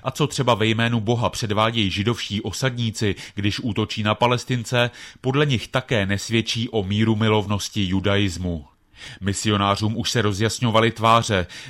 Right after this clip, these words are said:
Bylo vidět, že se podle nacvičeného scénáře chystali k závěrečnému dějství: vyzdvihnutí Ježíšova učení jako léku na všechny uvedené neduhy. Nedal jsem se ale.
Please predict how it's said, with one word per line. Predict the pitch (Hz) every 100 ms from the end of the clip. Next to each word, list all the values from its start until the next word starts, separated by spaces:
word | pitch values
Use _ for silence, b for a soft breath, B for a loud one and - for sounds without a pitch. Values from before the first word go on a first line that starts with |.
| 104
Bylo | 139 147
vidět, | 101 101 110
že | 110
se | -
podle | 107 117 113
nacvičeného | 98 101 110 110 117 113 113 98
scénáře | - 120 110 113 113 110
chystali | - 117 - 123 123
k | 98
závěrečnému | 98 98 101 98 - 110 101 101
dějství: | 98 107 - 104 92 76 - B B B 95
vyzdvihnutí | 120 127 143 151 139 117 98
Ježíšova | 104 117 120 143 117 104
učení | 104 - 120 117
jako | 135 - 101
léku | 101 110 117
na | 113 92
všechny | - 131 - 120
uvedené | 123 104 104 98 95 95
neduhy. | 90 95 98 95 87 71 _ _ _ _ _ B B B
Nedal | 104 107 113
jsem | 113 110
se | 90 113
ale. | 98 92 87